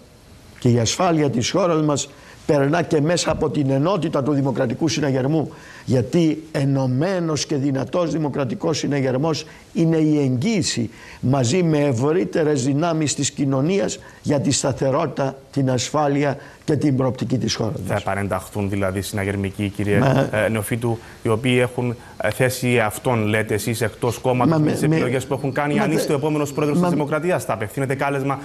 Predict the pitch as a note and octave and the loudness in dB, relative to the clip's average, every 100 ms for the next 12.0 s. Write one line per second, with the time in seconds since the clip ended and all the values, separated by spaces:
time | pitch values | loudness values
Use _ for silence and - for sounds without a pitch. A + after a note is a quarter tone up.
0 | B2 A#2 C#3+ - D#3 D#3+ C#3+ D3 D#3 C#3+ | -10 -6 -4 -2 2 2 2 0 0 0
1 | C#3 E3 D#3 D#3 D#3 C3+ D#3+ D#3 E3+ F#3 | 2 0 2 2 0 -2 -2 0 0 0
2 | G#2+ - - D3+ F3+ - D3 - E3+ D3+ | -4 -6 -4 -2 -2 -2 -4 0 2 2
3 | B2+ B2+ - - - - - - E3 D3 | 2 0 -4 -16 -20 -20 -20 -2 2 4
4 | C3 G#2+ A#2+ D3 D#3 D#3 - - - - | 4 2 2 2 2 0 -4 -14 -10 -4
5 | G2 A#2+ - - C3+ B2 - C#3+ C#3 B2 | 2 2 0 0 2 2 2 2 2 0
6 | - - C3+ C3 C#3 A2 F#2 F#2 G2+ G#2 | -2 -2 0 2 2 0 0 -2 -4 -6
7 | - - - - B2+ - F3+ D#3 D#3+ D3 | -14 -20 -20 -6 -2 2 2 2 0 0
8 | B2 - - D3 D3 - B2+ - C3+ C3 | 0 -2 -2 -2 -2 -4 -6 -2 -2 -2
9 | - - - - - - - - - - | -6 -20 -20 -20 -20 -20 -20 -20 -20 -20
10 | - - - A#2+ A#2+ A2+ A2 - - C3+ | -20 -10 0 2 4 4 2 -2 -2 -2
11 | C3+ C3 A2 B2 B2 - B2 - - B2+ | 0 0 2 2 0 0 -2 -2 -2 -6